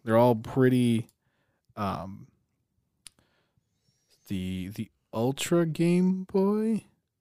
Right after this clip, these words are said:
Hyperkin, that's who makes 'em. Yes, Hyperkin makes some really good stuff. Um, they make a handful of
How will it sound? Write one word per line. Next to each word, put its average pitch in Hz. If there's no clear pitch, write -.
Hyperkin, 127
that's 127
who 131
makes 98
'em. 95
Yes, 113
Hyperkin 131
makes 117
some 107
really 113
good 107
stuff. -
Um, 98
they 98
make 107
a 101
handful 110
of 95